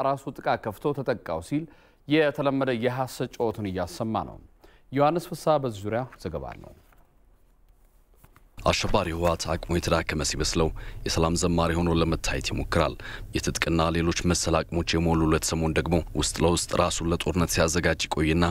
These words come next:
Speaker 2: በድንገት ጥቃት ይጀምራል። የዚህ መሰሪ የሽብር ቡድን ጠባይ ሁልጊዜም ተመሳሳይና የጥፋት አካሄዶቹም የተጠኑ ናቸው። የሰላም ተዋናይ መስሎ ከጀርባ ለጦርነት ሲሰናዳ ከቆየ በኋላ የተመቸ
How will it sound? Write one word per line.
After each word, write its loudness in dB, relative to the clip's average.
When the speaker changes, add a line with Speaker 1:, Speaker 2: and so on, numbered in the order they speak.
Speaker 2:
በድንገት 0
ጥቃት -4
ይጀምራል። 0
የዚህ 4
መሰሪ 2
የሽብር -2
ቡድን 2
ጠባይ 2
ሁልጊዜም 2
ተመሳሳይና 2
የጥፋት 0
አካሄዶቹም 0
የተጠኑ 2
ናቸው። 2
የሰላም 2
ተዋናይ 4
መስሎ 2
ከጀርባ 2
ለጦርነት 0
ሲሰናዳ 2
ከቆየ 0
በኋላ 2
የተመቸ 2